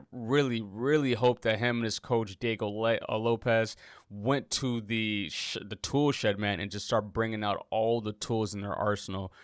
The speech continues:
because he cannot allow that to happen again. He has to put everything on the line if he wants to continue in this division, because if he loses a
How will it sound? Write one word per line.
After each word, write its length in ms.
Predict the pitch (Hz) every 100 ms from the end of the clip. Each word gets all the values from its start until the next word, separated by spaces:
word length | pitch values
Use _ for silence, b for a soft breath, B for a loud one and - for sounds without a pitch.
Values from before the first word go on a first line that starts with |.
| B B -
because 520 | - 107 98 98 113
he 180 | - 131
cannot 600 | - 104 98 101 107 120 -
allow 300 | 101 101 98
that 120 | 98
to 120 | 101
happen 320 | 95 95 92
again. 340 | 92 87 95 92 b b b
He 220 | 110 98
has 280 | 117 113 -
to 80 | 123
put 240 | - - _ -
everything 560 | 131 131 127 113 101
on 140 | 101 104
the 80 | 98
line 440 | 104 101 101 95 B B B
if 160 | 101 -
he 60 |
wants 260 | 104 104 -
to 60 | 110
continue 520 | 107 - 113 104 104
in 60 |
this 120 | 101 -
division, 440 | 92 101 - 98
because 300 | 101 107 98
if 80 | 92
he 120 | 120
loses 600 | 139 143 131 131 110 - - _
a 120 | 101